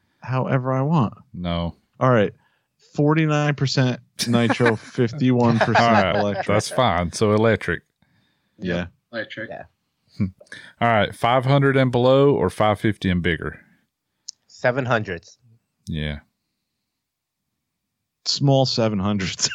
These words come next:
Speaker 1: <laughs>
Speaker 2: All right.
Speaker 1: No,
Speaker 2: Well, that's bigger than a
Speaker 1: five fifty and bigger.
Speaker 2: five fifty, so.
Speaker 1: Yeah.
Speaker 2: <laughs>
Speaker 1: Definitely.
Speaker 3: All right. When was the last time you flew a fly bar?
Speaker 4: Oof.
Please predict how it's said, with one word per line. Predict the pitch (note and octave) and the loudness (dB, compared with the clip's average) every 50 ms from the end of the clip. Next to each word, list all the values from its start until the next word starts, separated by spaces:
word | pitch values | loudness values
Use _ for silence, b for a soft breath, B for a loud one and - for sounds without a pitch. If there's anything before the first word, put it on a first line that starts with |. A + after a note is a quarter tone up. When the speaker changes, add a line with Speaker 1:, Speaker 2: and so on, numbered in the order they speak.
| - _ | -16 _
Speaker 1:
<laughs> | - - - - - - | -8 -6 -6 -4 -2 -2
Speaker 2:
All | E4+ - - - F#4+ F4+ - F#4+ E4 E4 - F#4 - D#4+ - - - E4 D4+ A#3+ - E4+ - C4 G#3 - - - A3+ - - - A3+ G3+ - - - - - - - _ - - B B B B B B B B B B B - - G2+ G2+ | 0 0 2 2 2 0 2 2 0 0 0 0 -2 -2 -2 -2 0 -2 -2 -2 -2 -2 -2 -2 -2 -2 -4 -6 -6 -6 -6 -6 -6 -6 -6 -6 -16 -18 -18 -20 -20 _ -20 -20 B B B B B B B B B B B -14 -8 -4 -2
right. | G2+ | 0
Speaker 1:
No, | G2+ - A#2+ A#2 | 2 2 2 2
Speaker 2:
Well, | G#2 G#2+ | 2 2
that's | A#2 A#2+ B2 C#3 C3+ | 2 2 2 0 -2
bigger | - C3+ B2+ A#2+ B2+ B2 | 0 0 2 2 2 2
than | A#2 A#2 A2 | 4 4 2
a | A2 | 2
Speaker 1:
five | G2+ G#2 B2+ A#2+ A#2 G#2+ G#2 | 2 2 2 2 2 2 2
fifty | C3+ B2+ A#2+ - - - G#2 G#2 | 2 2 0 0 -2 -2 -2 -2
and | G2+ - | -2 -2
bigger. | - G2 G2+ G2+ G2+ | -4 -2 -2 0 -2
Speaker 2:
five | F#2 | -4
fifty, | |
so. | - _ - - - D#3 | -6 _ -20 -14 -8 -4
Speaker 1:
Yeah. | A#2 G2 F2+ E2+ F2 F#2+ F#2 - _ _ - D3 - - - | -4 -2 -2 -4 -6 -8 -8 -12 _ _ -8 -8 -8 -4 -4
Speaker 2:
<laughs> | B3+ - - - C4+ - - - | -4 -4 -2 -4 -4 -4 -4 -6
Speaker 1:
Definitely. | - F3 E3+ - - E3+ - E2+ - - _ _ _ _ _ _ _ _ _ B B B B B B B B B B B | -6 -6 -6 -6 -10 -10 -10 -10 -12 -18 _ _ _ _ _ _ _ _ _ B B B B B B B B B B B
Speaker 3:
All | A2+ B2+ C#3 C#3+ C3+ | -2 2 2 2 2
right. | A2+ G#2+ A#2 C3+ C#3+ C#3 B2 A2+ A2+ | 2 2 2 4 4 4 4 2 0
When | A#2 C3+ D3 F3 | -4 -4 -2 -2
was | E3+ D#3 | -4 -4
the | E3+ E3+ | -4 -4
last | E3 E3 E3+ E3+ E3 - | -2 0 -2 -2 -4 -4
time | - D#3 D#3 D#3 | -4 -2 -2 0
you | D#3 C#3+ C3 | -2 -4 -4
flew | B2+ C#3+ D3+ D3+ C3+ | -4 -2 -2 0 0
a | B2 - | -2 -2
fly | - - C3 C3+ C#3+ C#3 | -6 -6 -2 2 2 2
bar? | C3 A#2+ G#2 F#2+ F#2 - - - - _ _ _ _ _ _ _ _ _ _ _ _ _ _ _ _ _ _ _ _ _ _ _ _ _ _ _ _ - | 0 0 -6 -10 -12 -14 -18 -20 -20 _ _ _ _ _ _ _ _ _ _ _ _ _ _ _ _ _ _ _ _ _ _ _ _ _ _ _ _ -12
Speaker 4:
Oof. | C3+ B2 G#2 | -12 -12 -12